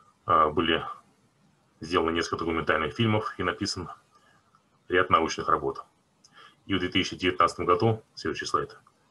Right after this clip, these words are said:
была организована вторая экспедиция в Папуа-Новую Гвинею.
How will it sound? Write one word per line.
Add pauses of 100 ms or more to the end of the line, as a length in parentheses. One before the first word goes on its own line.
(160)
была
организована
вторая
экспедиция (200)
в
Папуа-Новую
Гвинею.